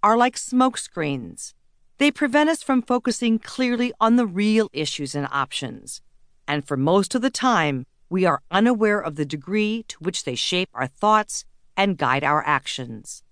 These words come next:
In Medical Myths That Can Kill You and the Truths That Will Save, Extend, and Improve Your Life, I'll help you figure out what is true, what isn't, and how to punch holes in myths you've come to believe.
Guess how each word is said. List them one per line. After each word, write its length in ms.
In 240
Medical 460
Myths 340
That 180
Can 180
Kill 260
You 360
and 180
the 60
Truths 460
That 140
Will 120
Save, 480
Extend, 600
and 240
Improve 400
Your 140
Life, 460
I'll 140
help 280
you 120
figure 360
out 220
what 220
is 160
true, 500
what 360
isn't, 460
and 140
how 180
to 100
punch 320
holes 520
in 160
myths 340
you've 280
come 300
to 120
believe. 640